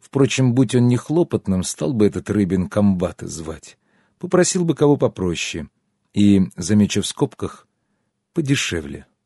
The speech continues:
А если мне самому не справиться, значит, мне нужен кто? Правильно, кто-то еще. Напарник, партнер. Называйте, как хотите.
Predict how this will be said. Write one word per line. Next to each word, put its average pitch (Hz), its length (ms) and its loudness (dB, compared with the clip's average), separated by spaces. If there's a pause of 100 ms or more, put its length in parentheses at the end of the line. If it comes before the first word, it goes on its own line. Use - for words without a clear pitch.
(760)
А - 80 -10
если 110 260 0
мне 104 160 4
самому 101 320 0
не 107 120 2
справиться, 135 580 0
значит, 113 480 -4
мне 110 160 0
нужен 104 400 0
кто? 139 420 -4 (440)
Правильно, 90 600 -2 (220)
кто-то 104 320 -6
еще. 92 480 -4 (420)
Напарник, 92 760 -2 (540)
партнер. 95 560 -4 (920)
Называйте, 104 520 0
как - 200 -8
хотите. - 640 -12